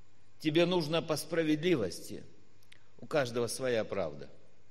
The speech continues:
А потому что нет правды ни у кого, все говорят, что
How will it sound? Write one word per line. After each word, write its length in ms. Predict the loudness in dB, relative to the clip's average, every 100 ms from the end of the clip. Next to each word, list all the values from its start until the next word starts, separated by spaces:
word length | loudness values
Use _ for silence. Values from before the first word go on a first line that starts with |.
| -12 -12 -12 -12 -12 -12 -12 -12 -10 -10 -10 -10 -10 -10 -10 -10 -10 -10 -6
А 100 | 0
потому 340 | 2 2 2
что 160 | 0 0
нет 220 | 0 -2 -8 -6
правды 360 | 2 2 2 0
ни 100 | 0
у 120 | 0
кого, 380 | 0 0 -2 -4 -8 -12 -12 -12 -12 -12 -12 -12 -12 -12 -12 -12 -12 -10 -10 -10
все 280 | -4 0 2
говорят, 440 | 4 4 2 2
что 380 | -2 -4 -2 -2